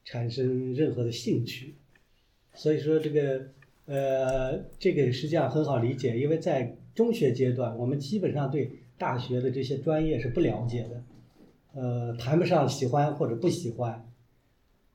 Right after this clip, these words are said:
所以这个有时候我们选择大学期间的专业的时候，有时候是很盲目的。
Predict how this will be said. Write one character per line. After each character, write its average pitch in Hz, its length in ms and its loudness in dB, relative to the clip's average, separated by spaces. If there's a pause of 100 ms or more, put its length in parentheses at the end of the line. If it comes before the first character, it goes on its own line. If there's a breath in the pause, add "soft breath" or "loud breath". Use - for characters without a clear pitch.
(100)
所 156 200 2
以 160 140 4
这 151 100 -2
个 135 400 0 (200)
有 135 120 2
时 147 120 0
候 160 120 2
我 131 160 4
们 135 160 4
选 120 460 0
择 127 540 -4 (120)
大 160 220 -2
学 127 160 0
期 135 180 -4
间 143 200 0
的 127 80 -2
专 160 240 0
业 151 100 -2
的 113 60 -2
时 110 160 -10
候， 127 160 -6
有 113 120 -4
时 117 80 -8
候 135 80 -6
是 135 220 -6 (220)
很 - 180 -4
盲 110 220 -4
目 135 180 2
的。 - 100 -6